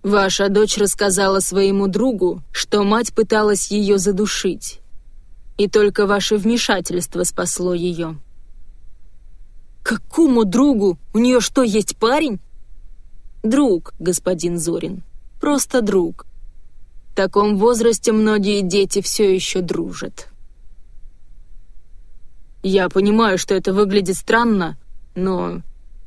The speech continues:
Девочки часто предаются фантазиям.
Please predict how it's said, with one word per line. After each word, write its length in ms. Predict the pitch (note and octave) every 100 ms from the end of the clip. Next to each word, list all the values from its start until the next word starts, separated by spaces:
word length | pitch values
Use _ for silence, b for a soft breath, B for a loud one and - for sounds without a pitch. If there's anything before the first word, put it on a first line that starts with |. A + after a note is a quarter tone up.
| - - - - -
Девочки 480 | F3 G3 G#3 G3 -
часто 320 | G3+ B3 G3+
предаются 480 | G3+ G3 G3 F3+ G3+
фантазиям. 720 | F#3 G3 F#3+ F#3+ E3+ E3+ D#3+